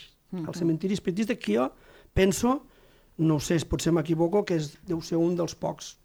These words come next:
Speaker 2: que deu haver,
Speaker 1: Que
Speaker 2: a, potser tot Espanya o, o a Catalunya.
Speaker 1: A Catalunya, le-, eh, en principi, el, l'espiritisme a Espanya, en Andalusia i, per exemple, al, a Galícia,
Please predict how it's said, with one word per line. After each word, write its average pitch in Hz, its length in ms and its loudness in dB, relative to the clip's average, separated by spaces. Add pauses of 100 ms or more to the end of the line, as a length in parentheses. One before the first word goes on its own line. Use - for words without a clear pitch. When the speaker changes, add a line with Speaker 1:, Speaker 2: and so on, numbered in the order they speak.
(200)
Speaker 2:
que 165 140 -8
deu 165 160 -6
haver, 175 280 0
Speaker 1:
Que - 100 -4
Speaker 2:
a, - 140 -8 (300)
potser - 240 -2
tot 170 160 -4
Espanya 175 540 -4
o, 170 160 -2 (680)
o 143 60 -4
a 127 60 -8
Catalunya. 139 540 -8
Speaker 1:
A 190 100 -2
Catalunya, 196 480 2
le-, 180 220 0
eh, 170 420 -2
en 170 100 -4
principi, 175 560 -2
el, 190 420 2
l'espiritisme 180 680 -4
a 202 40 -2
Espanya, 196 560 -2
en 190 500 -4
Andalusia 185 920 -2
i, 170 400 -2
per 165 160 -4
exemple, 170 480 -6
al, 165 360 -4
a 165 640 -8
Galícia, 170 1200 -6